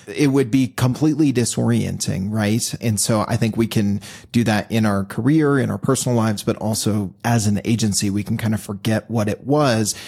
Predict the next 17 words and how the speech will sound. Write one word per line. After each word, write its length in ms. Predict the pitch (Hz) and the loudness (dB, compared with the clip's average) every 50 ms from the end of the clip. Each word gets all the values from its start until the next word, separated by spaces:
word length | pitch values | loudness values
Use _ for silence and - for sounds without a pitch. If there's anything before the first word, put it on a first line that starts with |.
| - - - | -16 -8 -2
and 240 | - 123 123 117 117 | 0 2 2 2 2
what 160 | 135 151 143 | 2 2 2
it 100 | 120 - | 2 2
looks 280 | 120 131 139 139 - - | 2 0 0 2 0 0
like 240 | 120 113 110 104 - | 2 2 0 -2 -2
to 140 | - 113 107 | 0 -2 0
be 180 | 98 123 120 | 2 2 2
successful 640 | 117 - - 110 - - 139 131 - - - 104 98 | 2 2 0 0 0 0 0 0 0 -2 -2 -2 -2
there, 180 | 101 90 101 | 0 -2 -2
'cause 180 | - - 127 127 | 0 0 0 2
we 100 | 165 170 | 2 2
were 160 | 185 196 196 | 2 0 0
successful 560 | - - 131 117 - 113 110 - - - 110 | 0 0 -2 -2 -2 -2 -4 -4 -2 -2 -2
at, 120 | 110 101 - - | -2 -2 -2 -2
at 200 | - 120 - - | -2 -2 -2 -2
that 220 | 113 101 - - | -4 -6 -6 -8
point. 380 | - - 117 110 110 104 98 | -8 -4 -2 0 0 0 -2